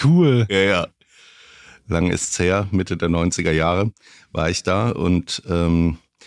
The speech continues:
Speaker 2: jetzt muss ich mal gerade, äh, überlegen, weil das nirgendwo genau stand, äh, wer dieser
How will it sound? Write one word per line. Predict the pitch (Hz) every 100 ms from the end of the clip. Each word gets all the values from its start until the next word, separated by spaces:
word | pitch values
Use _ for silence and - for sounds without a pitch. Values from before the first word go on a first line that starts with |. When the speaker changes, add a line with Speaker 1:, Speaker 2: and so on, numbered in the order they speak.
| - _
Speaker 2:
jetzt | -
muss | 90 90
ich | 85
mal | 90 87
gerade, | 87 90 90 90 82 87 82 -
äh, |
überlegen, | 82 80 82 113 95 73
weil | 78 78
das | 80 -
nirgendwo | 92 95 95
genau | 85 85 80
stand, | - - 92 113 -
äh, | - 90 90 90 85
wer | 87 87
dieser | 98 85 90 90